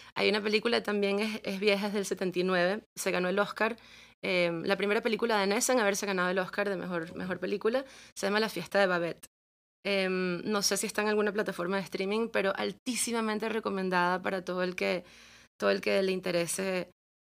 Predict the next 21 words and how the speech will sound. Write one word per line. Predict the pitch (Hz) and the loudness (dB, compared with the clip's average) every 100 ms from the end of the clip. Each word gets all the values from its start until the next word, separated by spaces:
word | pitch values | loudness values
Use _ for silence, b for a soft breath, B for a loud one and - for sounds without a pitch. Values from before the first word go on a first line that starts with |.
| _ _ | _ _
esa | - 190 220 | -2 2 2
intersección | 214 226 220 - 208 196 | 4 2 0 0 2 4
entre | 202 214 220 | 2 2 2
la | 220 196 | 2 0
cocina | 180 - 185 185 | -2 -2 -2 0
y | 208 | 0
el | 208 | 0
placer. | 170 170 - 196 220 - _ _ | -4 -2 0 2 0 -4 _ _
Em, | 190 180 175 170 165 160 - | -2 0 -2 -4 -6 -8 0
trata | 208 202 202 | 2 2 2
de | 208 214 | 0 0
unas, | 214 220 202 - - - | 0 -2 -4 -4 -4 -2
eh, | 196 190 180 | -2 0 0
unas | 202 220 | -2 -2
hermanas | 226 202 196 196 226 - - - _ _ _ _ | -2 2 2 2 -2 -4 -6 -10 _ _ _ _
viejitas | 180 185 165 190 190 214 - | 0 0 2 -2 -2 -4 -4
que | 202 | 0
viven | 190 185 196 208 | 2 2 2 0
en | 185 | 0
un | 180 180 185 | 0 0 0
lugar | 202 208 | 2 0